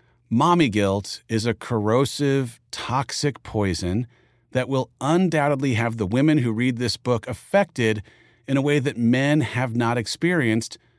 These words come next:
and may not even be totally conscious of. Daddy guilt, on the other hand, is, well, non-existent. Or if it does exist, it's nothing compared to the standards,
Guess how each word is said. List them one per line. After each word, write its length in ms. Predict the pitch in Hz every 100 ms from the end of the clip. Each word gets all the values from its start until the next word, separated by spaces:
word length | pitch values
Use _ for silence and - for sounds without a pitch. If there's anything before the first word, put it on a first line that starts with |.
| _ _
and 300 | 123 123 127
may 220 | 131 180
not 320 | 240 190 156 -
even 360 | 147 151 151 135
be 160 | 135
totally 440 | 120 - 143 143 120
conscious 600 | - 127 131 117 92 82
of. 300 | 65 - _ _ _ _ _ _ _ _ _ -
Daddy 320 | 185 226 196
guilt, 440 | 104 85 87 - -
on 120 | 113 107
the 140 | 110
other 200 | 110 110
hand, 460 | 101 107 104 107 -
is, 460 | 113 113 113 104 - _ _ _ _ _ _ -
well, 180 | 131 139
non-existent. 1000 | 143 147 180 117 110 123 - 67 - - _ _ _ _ _ _ -
Or 120 | 180
if 100 | 180
it 160 | 175
does 240 | - 196 190
exist, 580 | 180 107 87 80 - -
it's 180 | 156 -
nothing 600 | 143 160 170 170 175 165
compared 440 | 165 151 117 117 110
to 40 |
the 120 | 104
standards, 1000 | - - - 135 143 135 131 127 117 -